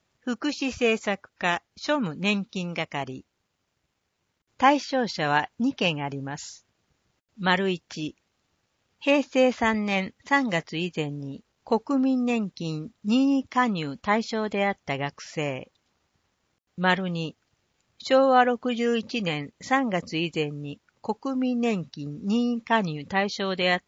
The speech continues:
た被用者、括弧、厚生年金、共済年金等の加入者、括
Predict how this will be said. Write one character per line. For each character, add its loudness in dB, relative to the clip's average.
た -2
被 -6
用 0
者、 -6
括 0
弧、 -6
厚 4
生 4
年 0
金、 -8
共 4
済 2
年 -2
金 -8
等 -2
の -8
加 0
入 -2
者、 -6
括 -2